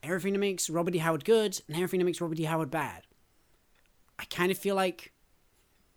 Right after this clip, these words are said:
<sighs> I think it's slap down the middle. I think it is a fifty-fifty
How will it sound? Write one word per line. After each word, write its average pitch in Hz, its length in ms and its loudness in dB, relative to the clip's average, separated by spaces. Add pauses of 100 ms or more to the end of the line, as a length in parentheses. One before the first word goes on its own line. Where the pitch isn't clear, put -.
(440)
<sighs> - 540 -14
I - 60 -10
think 269 180 2
it's 262 100 0
slap 240 280 2
down 226 120 0
the 220 60 2
middle. 220 380 0
I 165 60 -10
think 220 220 -6
it 226 80 6
is 165 100 -2
a 135 60 -10
fifty-fifty 190 1040 -2